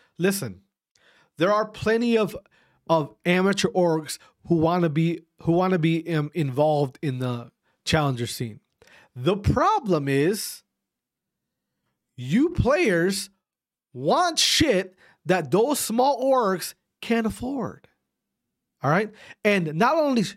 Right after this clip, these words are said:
they can't, they, not only can they not afford it, why should they afford it?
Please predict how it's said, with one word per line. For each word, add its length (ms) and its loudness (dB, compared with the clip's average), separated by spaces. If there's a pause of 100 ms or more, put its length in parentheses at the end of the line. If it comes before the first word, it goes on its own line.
(140)
they 140 2
can't, 460 -2
they, 120 0
not 160 2
only 140 0
can 220 0
they 160 2
not 240 2
afford 360 0
it, 140 0 (1160)
why 320 2
should 260 2
they 160 2
afford 420 0
it? 140 -10